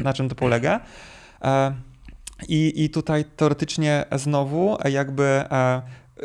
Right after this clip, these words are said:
tak jak powiedziałeś, że dużo osób, e, w, jeśli chodzi, e, o pracę, e, pod kątem swojego ciała, ma, e, zaburzenia, to jest to związane z tym, że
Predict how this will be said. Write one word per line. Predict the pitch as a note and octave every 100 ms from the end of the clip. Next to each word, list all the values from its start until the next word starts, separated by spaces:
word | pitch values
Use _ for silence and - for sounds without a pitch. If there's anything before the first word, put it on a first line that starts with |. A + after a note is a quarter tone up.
| -
tak | - C#3
jak |
powiedziałeś, | C3+ C#3 C#3 D3+ C3+ B2+
że | A#2+ A#2+
dużo | C3+ C3 C#3+
osób, | D3 - C3+
e, | - B2+ B2+ B2+ B2+ B2+
w, | B2
jeśli | C#3+ C3+ C#3
chodzi, | C3+ B2+ B2+
e, | B2+ C3+ B2+ B2 -
o | B2+ B2 -
pracę, | - C3+ - B2+ B2 B2+
e, | B2+ A#2+ - - _ -
pod | B2
kątem | - C3 B2+ B2 B2 - _ - -
swojego | - B2+ A#2+
ciała, | A#2+ B2+ B2+ D#3+ G3+ - - _
ma, | B2+ C3 B2+ C3 C3 B2 B2 A#2+ B2 -
e, |
zaburzenia, | B2+ C3+ C3+ C3+ C#3 E3
to | -
jest | D3+ -
to | D3
związane | C#3 D3 C#3+ D3
z | -
tym, | D3+
że | C#3 C#3+